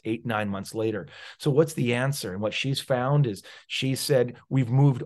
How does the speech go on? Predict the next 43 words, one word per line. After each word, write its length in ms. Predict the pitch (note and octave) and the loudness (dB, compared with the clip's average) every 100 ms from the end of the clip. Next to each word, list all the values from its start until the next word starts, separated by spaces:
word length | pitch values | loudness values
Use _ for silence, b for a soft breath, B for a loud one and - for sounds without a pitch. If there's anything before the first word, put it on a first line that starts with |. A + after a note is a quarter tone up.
| - | 2
all 360 | C3 C#3+ F3 | 4 6 4
of 100 | D3 | 4
our 140 | B2 A2+ | 2 0
dosing 600 | A2 A#2 B2 G#2+ F2 F2 - | 0 0 0 -6 -8 -12 -4
at 220 | A2 G#2+ | -2 -2
Synthesis 640 | - C#3+ C#3+ - A2 G2 - B - | 2 2 2 -2 -4 -6 -12 B 2
into 280 | C#3+ D3+ D3+ | 6 6 4
community-based 1000 | D3+ C#3+ B2 C3 C#3+ C3 A2+ A#2 A2+ - | 2 -2 0 2 2 2 -2 -2 -2 -4
groups, 420 | A2 A2 A2 - | 0 0 0 -8
group 340 | - A#2+ D3+ | -2 6 6
models." 500 | B2+ A2 A2 D#2+ - - B B | 6 0 0 -4 -10 -12 B B
And 120 | B A2+ | B 0
that's 160 | C3+ | 0
been 160 | D#3+ C3+ | 2 4
very 260 | B2 B2+ | 6 4
inspiring 640 | C3+ B2 - F#2+ G#2+ B2+ C#3+ | 2 -4 -6 -2 0 2 2
for 220 | E3 D#3+ | 2 0
us, 240 | G#3+ - - b b | -2 -6 -16 b b
because 260 | C3+ D3 C3+ | -2 0 2
what 100 | C3 | 2
happens 340 | D3 D#3 E3+ | 2 0 -2
is 120 | D#3+ | -4
people 320 | D3 E3 E3+ E3 | 0 -2 0 -2
attach 480 | D3 C#3+ C#3 - | 0 -2 -2 -4
to 100 | - | -2
one 220 | D3+ C3 C3 | 2 2 2
another 400 | B2+ C3 C#3 B2 | 2 2 2 0
in 100 | G#2 | -2
the 100 | A2 | -6
group, 340 | A2 G#2 - b b - | -4 -4 -4 b b 0
not 260 | C3 C#3 | 2 2
just 240 | B2+ C#3 - | 2 2 0
to 80 | |
their 160 | A2+ A2+ | 0 0
therapist. 680 | - A#2+ B2 A#2 D#2+ - _ B B B | 0 2 2 0 -8 -12 _ B B B
And 120 | B2 | -2
so 100 | C#3 | 2
when 160 | B2+ C3+ | 4 4
you 120 | B2+ | 2
attach 460 | B2 - D#3 F3 | -2 -4 -4 -2
in 100 | D#3+ | 0
a 40 | A#2+ | -2
group 400 | G#2+ A#2+ C#3+ | 0 2 2